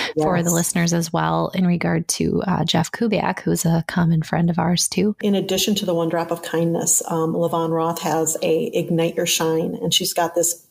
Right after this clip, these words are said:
Speaker 2: these marvelous bracelets, um, that are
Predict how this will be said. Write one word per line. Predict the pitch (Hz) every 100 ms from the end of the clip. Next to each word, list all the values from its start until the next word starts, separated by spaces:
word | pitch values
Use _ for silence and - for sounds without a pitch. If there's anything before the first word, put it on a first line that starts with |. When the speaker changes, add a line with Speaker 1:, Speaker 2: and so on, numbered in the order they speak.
| -
Speaker 2:
these | 170 170
marvelous | 165 165 175 175
bracelets, | - 160 160 - - - - - - -
um, | 175 160 156 175 - _ - - 185
that | 170 -
are | 165 160 160